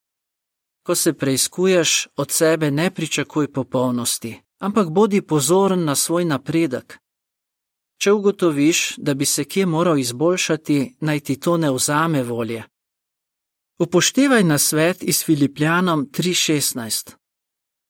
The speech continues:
Od tu, do koder smo prispeli, hodimo naprej v natanko isti smeri.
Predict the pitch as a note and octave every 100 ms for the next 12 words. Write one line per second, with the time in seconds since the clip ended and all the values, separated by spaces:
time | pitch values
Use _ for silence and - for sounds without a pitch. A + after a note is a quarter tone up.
0 | - C#3+ - - E3+ F#3 G#3 - _ C3
1 | C#3+ - F#3+ F#3 - D#3+ C#3+ C3+ B2+ -
2 | E3+ F#3 F#3+ F3+ C#3+ _ _ _ _ -
3 | D#3 F3+ C#4+ A3+ D#3+ C#3+ F#3 G3+ A3+ G#3+
4 | E3 D#3+ D3 - G#3+ A3 A3 F3+ D#3+ G3+
5 | G#3+ - F#3+ - D#3 B2+ A2+